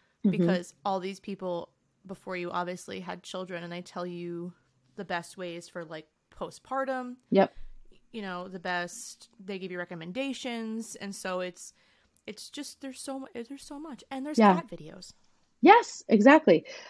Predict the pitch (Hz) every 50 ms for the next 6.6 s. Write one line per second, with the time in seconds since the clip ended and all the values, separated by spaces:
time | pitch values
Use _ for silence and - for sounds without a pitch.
0 | - - 180 175 165 190 240 269 262 - 240 - 254 262 262 262 262 262 254 220
1 | - - 196 190 190 190 190 190 185 180 - - _ - - _ _ - 277 254
2 | 233 - 269 269 - 311 285 254 240 214 202 - - - _ _ _ _ _ _
3 | _ _ - - 226 220 214 220 214 208 208 220 - - - 208 - 196 190 185
4 | - - - 208 196 190 190 185 180 - 180 175 - - - - 175 160 170 165
5 | 165 165 - - 170 - - - - - 180 175 - - 190 175 - 180 165 160
6 | 160 160 160 175 185 - - - - - - -